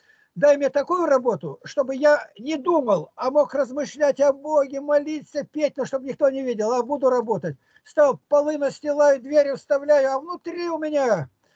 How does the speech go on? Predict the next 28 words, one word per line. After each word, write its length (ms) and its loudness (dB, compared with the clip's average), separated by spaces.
Поэтому 340 2
я 140 2
запоминал 640 0
пакетами, 680 0
страницами. 1000 -6
Бог 200 2
дал 200 0
мне 400 -4
разумение 760 -2
и 140 -8
память. 580 -2
Я 160 0
в 60 -6
субботу 440 0
ушёл, 500 0
в 40 -20
пятницу, 600 -6
а 140 -10
в 60 -16
субботу 480 0
я 220 -6
дошёл 560 -2
там 180 -8
как 260 -8
лес, 420 -2
ну, 140 -12
как 180 -6
сказать, 300 -6